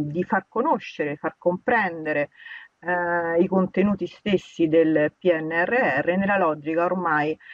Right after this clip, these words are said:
consolidata di linguaggio e di struttura del piano triennale stesso. E questo sarà, diciamo, ciò che ci porteremo dietro, eh, a livello di contenuto del piano triennale e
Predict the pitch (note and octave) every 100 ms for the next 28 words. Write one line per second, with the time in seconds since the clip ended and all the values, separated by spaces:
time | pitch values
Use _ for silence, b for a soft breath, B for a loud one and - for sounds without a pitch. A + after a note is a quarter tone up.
0 | B _ G#3 F#3+ - G3 A3 F#3 D#3 C#3+
1 | - D#3 E3+ E3+ F#3 G3 F3 C#3+ D3 D3
2 | C#3+ C#3 D#3 D3+ F3 - G3+ - - D3
3 | D3 C#3+ - D3 C#3+ C#3 C#3 C#3 C3 -
4 | _ - - - - - A3+ - F#3 -
5 | F3 F3+ D3+ - - _ _ - E3 C#3
6 | F#3 - - - G3+ - F#3+ F3+ - -
7 | F3 F3 G3 E3+ C#3 D3 - F#3 B B
8 | B B B - E3 F3 F3 E3+ E3 E3
9 | D#3+ D#3+ D#3 D#3 D3+ G3 A3 G3 F3+ F3
10 | D#3+ D#3 E3 - E3+ D#3+ D3+ - D#3+ D3
11 | D#3+ A3 C4 E3 D3 F3+ B3+ G3+ G#3+